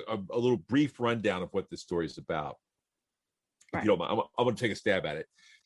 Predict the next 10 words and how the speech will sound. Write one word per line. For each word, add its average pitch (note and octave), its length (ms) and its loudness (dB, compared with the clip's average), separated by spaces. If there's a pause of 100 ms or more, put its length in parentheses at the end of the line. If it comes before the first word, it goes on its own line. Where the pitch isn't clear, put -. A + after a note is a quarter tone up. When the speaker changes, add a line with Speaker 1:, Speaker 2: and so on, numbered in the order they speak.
Speaker 1:
This C#3+ 220 0
is, C3 380 6
uh, F#2+ 460 2 (300)
about A2 320 2
events G#2 540 -2
that G#2+ 120 -6
happened G2+ 560 -4 (220)
in E2+ 520 -4
nineteen A#2+ 480 -4
eighty-five, D#2+ 800 -4